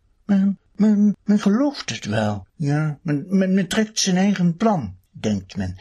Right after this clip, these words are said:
Men zegt, "Dat kan ik er niet meer bij hebben.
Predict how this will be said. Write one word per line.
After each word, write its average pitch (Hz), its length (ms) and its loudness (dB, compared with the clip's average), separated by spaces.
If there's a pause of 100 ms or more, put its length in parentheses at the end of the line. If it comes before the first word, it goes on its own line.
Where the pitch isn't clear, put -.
(300)
Men 185 400 -2
zegt, 190 400 -4 (400)
"Dat 214 600 -6
kan 208 180 0
ik - 160 -6
er 208 60 2
niet 214 260 -2
meer 202 220 2
bij 180 280 0
hebben. 101 500 -6